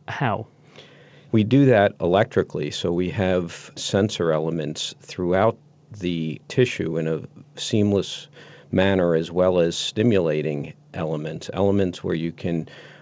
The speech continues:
Speaker 2: apply a voltage and subtly change the beating of the cells in the tissue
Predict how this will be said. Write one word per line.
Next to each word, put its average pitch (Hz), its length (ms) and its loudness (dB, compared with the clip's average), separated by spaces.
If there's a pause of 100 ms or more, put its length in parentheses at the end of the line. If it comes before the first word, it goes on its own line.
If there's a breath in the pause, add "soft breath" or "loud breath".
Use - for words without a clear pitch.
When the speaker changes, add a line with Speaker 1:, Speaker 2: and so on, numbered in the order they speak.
Speaker 2:
apply - 380 -2
a 95 100 4
voltage 87 800 -2 (480)
and 85 580 -4
subtly 87 680 0
change 90 440 -2
the - 80 -8
beating 82 440 -4
of 80 120 -10
the 85 120 -6
cells 82 440 0
in 78 140 -4
the 69 80 -6
tissue 87 580 -2